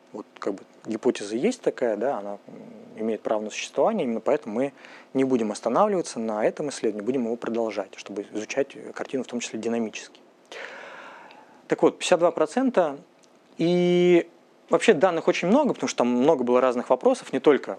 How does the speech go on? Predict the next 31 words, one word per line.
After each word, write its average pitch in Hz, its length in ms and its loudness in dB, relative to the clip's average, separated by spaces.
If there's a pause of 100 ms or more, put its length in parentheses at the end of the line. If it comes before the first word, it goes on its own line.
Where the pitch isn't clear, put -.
(140)
м, 117 320 -8 (120)
диагностирование 120 640 0
выгорания, 175 420 2
но 175 200 2
и 135 380 2 (240)
некоторых 123 420 -4
факторов, - 520 0
которые - 260 -6
могли 131 320 2
бы 107 200 -2 (760)
быть, 104 260 -6 (200)
м, 104 200 -14
драйверами 107 520 0
этого 101 180 -6
самого 98 260 -6
выгорания, 113 400 -2
то - 80 -18
есть, - 120 -20 (120)
ну, 110 120 -8 (100)
тем, 127 140 -2
что - 160 -12
толкает 110 480 -4
выгорание. 104 480 -12 (760)
А, 107 240 -10
мы 123 200 0
смотрели 113 420 2
на 113 240 0
разные 113 300 0
структуры 180 640 0 (200)
персонала, 131 640 -2
да, 113 340 -2